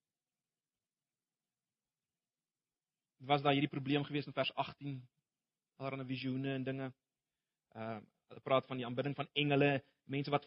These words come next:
voorgee dat hulle al-, allerhande visioene gesien het.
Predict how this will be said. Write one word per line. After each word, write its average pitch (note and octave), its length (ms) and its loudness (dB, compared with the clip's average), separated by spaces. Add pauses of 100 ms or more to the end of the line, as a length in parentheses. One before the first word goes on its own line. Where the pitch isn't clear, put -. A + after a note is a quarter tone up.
(160)
voorgee D3+ 420 6
dat C#3 80 2
hulle C#3+ 120 2
al-, D3 220 4
allerhande C#3+ 460 -2
visioene C#3 420 2
gesien D3 460 -2
het. C#3 100 -4